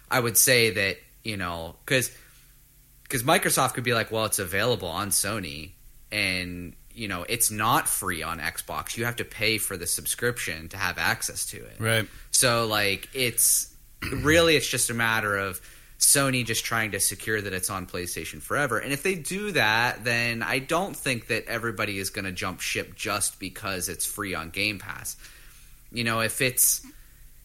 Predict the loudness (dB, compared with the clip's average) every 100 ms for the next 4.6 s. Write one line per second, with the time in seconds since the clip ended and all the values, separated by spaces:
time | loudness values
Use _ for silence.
0 | -18 -4 4 6 6 2 2 4 4 2
1 | 0 0 0 0 -2 4 6 8 8 6
2 | 8 6 6 6 4 4 6 6 4 4
3 | 6 6 6 6 6 6 4 2 4 6
4 | 6 6 4 2 0